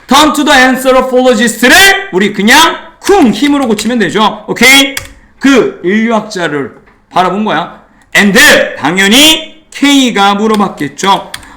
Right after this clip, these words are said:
뭐라고 물어봤어요? What kind of insects they are? They, they는 원래 버팔로 떼였어. 맞지? 버팔로 무리였는데, 그치? 이 버팔로들이 뭐라고 썼는지 알겠지, 무리들이. 근데 인류학자를 바라봤어.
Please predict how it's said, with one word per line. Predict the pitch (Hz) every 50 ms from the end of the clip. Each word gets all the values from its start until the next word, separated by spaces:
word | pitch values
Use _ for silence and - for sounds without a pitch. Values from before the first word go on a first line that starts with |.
| - -
뭐라고 | 180 233 269 277 262 269 262
물어봤어요? | 269 262 254 262 240 247 254 240 240 254 269 262 220 - - - - - - -
What | 190 247 247 247 -
kind | 220 240 262 262
of | 262 262
insects | 254 233 - - 269 262 - - - 202
they | 170 233 233 220 202 - -
are? | 262 262 - - 240 - - 185 180 -
They, | 254 294 311 311 311 320 311 - - - - _ _ _ _ _ _ -
they는 | 160 175 185 196 202 196 202 202 196 180 - -
원래 | 147 151 156 160 156 160 160 156 - -
버팔로 | - - 127 - - - 143 143 139 139 - -
떼였어. | - 156 143 131 - - -
맞지? | - 107 107 - - - 139 123 - - - - _ - - - - - - - - - - -
버팔로 | - 156 151 - - 175 170 165 165 170 165 143
무리였는데, | 131 139 165 165 175 175 160 156 165 156 151 175
그치? | 185 208 202 226 247 262 269 262 269 262 - - - - - -
이 | 196 -
버팔로들이 | - 175 175 175 175 180 180 175 180 175 170 160 - - 196 196 220 269 311 349 415 - - - - - -
뭐라고 | - 147 170 190 190 185 185
썼는지 | 175 180 165 170 170 160 143 151
알겠지, | 147 156 160 156 151 - 143 131
무리들이. | 131 151 151 147 143 147 139 135 120 - - - - _ - - - - - - - - - - -
근데 | - 254 285 269
인류학자를 | 254 285 262 208 262 247
바라봤어. | 233 254 247 233 214 - 226 - - - - -